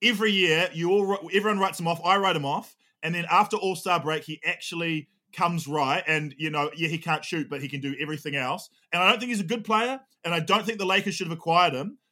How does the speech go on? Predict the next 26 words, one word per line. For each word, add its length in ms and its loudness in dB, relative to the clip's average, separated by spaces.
But 80 -4
I 140 2
think 380 -4
it 160 -6
will 520 -2
work 360 -2
out 280 2
in 80 -6
the 80 -4
long 280 -2
run. 400 -4
And 120 0
I 80 0
think 260 -6
they 140 -2
still 260 -4
will 160 -2
be 220 0
a 80 -6
big 320 -6
threat 320 -6
in 80 -8
the, 240 -8
in 100 -10
the 80 -8
playoffs. 520 -12